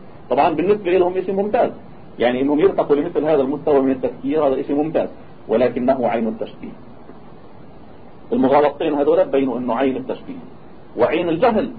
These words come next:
لأنك أنت عممت أصلا في، لا في موضع التعميم. ولكن لاحظوا كيف علماء ال-،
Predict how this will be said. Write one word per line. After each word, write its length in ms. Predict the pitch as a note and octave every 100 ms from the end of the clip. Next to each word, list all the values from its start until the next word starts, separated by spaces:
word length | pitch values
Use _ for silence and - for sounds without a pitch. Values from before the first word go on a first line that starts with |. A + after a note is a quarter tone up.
| -
لأنك 340 | A2+ C#3+ D3 F3+
أنت 160 | E3
عممت 560 | D#3 E3+ G3+ B3+ F#3 -
أصلا 340 | F#3+ D#3+ F3 -
في، 280 | G3+ G#3+ A3 - - - -
لا 200 | A3+ A3
في 140 | G#3+
موضع 280 | F#3+ F#3 E3
التعميم. 480 | D#3 D3 D3+ C#3+ - - - - - - - - - -
ولكن 340 | B2+ D#3 D3+
لاحظوا 360 | D3+ E3 C#3+ C#3 D#3+
كيف 200 | D3+ B2+
علماء 420 | B2+ C3+ E3 C3+
ال-، 260 | B2 B2